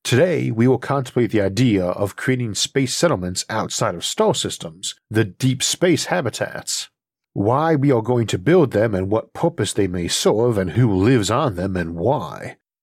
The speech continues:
Now, we have discussed this before, many years back in our episode Colonizing the Oort Cloud, and more recently in our episode Colonizing the Galaxy, and there we suggested that we might string out relays between stars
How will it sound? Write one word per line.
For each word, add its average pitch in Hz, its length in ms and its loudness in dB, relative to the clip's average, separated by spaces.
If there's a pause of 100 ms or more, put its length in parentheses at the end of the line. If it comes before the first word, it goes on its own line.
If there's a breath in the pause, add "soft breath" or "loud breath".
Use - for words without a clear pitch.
(460)
Now, 127 240 0
we 135 120 4
have 196 200 2
discussed - 540 -2
this 90 180 -4
before, - 680 -2 (100)
many 107 280 0
years 104 300 2
back 107 360 -2
in 95 60 -2
our 90 140 0
episode 95 480 -2
Colonizing 98 680 0
the 90 140 -2
Oort 151 260 2
Cloud, - 420 -6 (320)
and 120 220 -2
more 135 200 2
recently 143 400 2
in 101 80 0
our 98 140 2
episode 95 460 0
Colonizing 98 800 -4
the 87 80 -2
Galaxy, - 680 -4 (420)
and 127 240 0
there 233 160 2
we 196 100 2
suggested 120 520 0
that 101 80 2
we 98 100 -4
might 101 220 -4
string 113 320 0
out 90 180 -2
relays 98 540 2
between 98 420 -4
stars - 640 -2